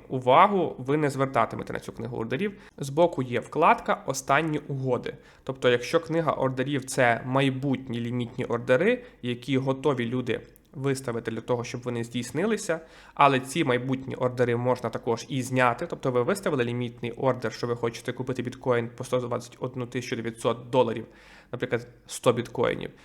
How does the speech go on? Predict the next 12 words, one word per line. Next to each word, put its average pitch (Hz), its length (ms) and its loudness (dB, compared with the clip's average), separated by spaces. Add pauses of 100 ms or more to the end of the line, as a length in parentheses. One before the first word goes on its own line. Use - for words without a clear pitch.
(120)
і 139 80 -2
ви 170 120 4
зразу 160 300 4
його 131 200 2
можете 123 340 -2
зняти 117 360 -2
назад. 113 300 -2
Тобто - 240 -6
це 196 340 4 (240)
потенційні, 165 1000 4 (240)
потенційна 135 460 -2
ліквідність, 190 680 -4